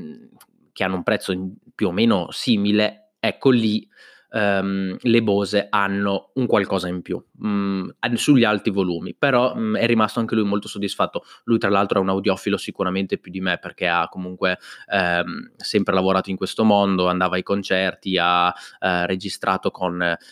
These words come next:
ehm, diversi cantautori, insomma ha registrato con Zucchero, Lucio Dalla, con diverse persone, quindi è un po' di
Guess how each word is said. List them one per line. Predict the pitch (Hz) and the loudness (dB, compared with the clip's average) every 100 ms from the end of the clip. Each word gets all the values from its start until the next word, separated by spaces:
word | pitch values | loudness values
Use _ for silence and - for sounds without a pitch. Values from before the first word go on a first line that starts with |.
| - | -4
ehm, | 95 90 | -2 0
diversi | 95 95 92 104 | -2 -4 -4 -4
cantautori, | 90 92 95 92 87 101 92 | -4 0 0 0 2 2 2
insomma | - 92 | -2 -4
ha | |
registrato | 90 92 - 95 95 | -4 -4 -4 -2 -2
con | 95 92 | -4 -4
Zucchero, | 101 - 95 92 | -8 -2 0 0
Lucio | 92 98 | 0 0
Dalla, | 90 92 95 90 | 2 4 4 2
con | 98 | 0
diverse | 95 98 - | 0 0 -2
persone, | - 95 101 90 | -8 -2 0 0
quindi | 98 95 90 - _ - | 0 0 -2 -8 _ -4
è | 113 117 123 | -2 0 0
un | 104 _ _ _ _ - | -2 _ _ _ _ 2
po' | 131 | 4
di | 123 | 4